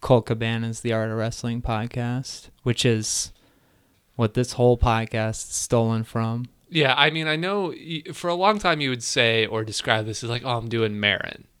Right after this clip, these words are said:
Speaker 1: Right.
Speaker 2: But I, I never saw that as much. You know, I saw more of,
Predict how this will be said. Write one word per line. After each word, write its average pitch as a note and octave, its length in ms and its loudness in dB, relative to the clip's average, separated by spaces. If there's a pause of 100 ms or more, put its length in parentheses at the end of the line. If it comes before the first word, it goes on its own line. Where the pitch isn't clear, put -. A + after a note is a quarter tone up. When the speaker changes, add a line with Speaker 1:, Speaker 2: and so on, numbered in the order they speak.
(240)
Speaker 1:
Right. A#2+ 300 4
Speaker 2:
But D#3+ 120 4
I, E3 60 8 (160)
I - 20 8
never A#3+ 240 0
saw F3 320 4
that G#2 240 0
as G#2 140 -10
much. - 500 -16 (100)
You C3 140 -8
know, A#2+ 180 0
I B2+ 120 0
saw D3 320 4
more C#3 300 2
of, A#2 280 -2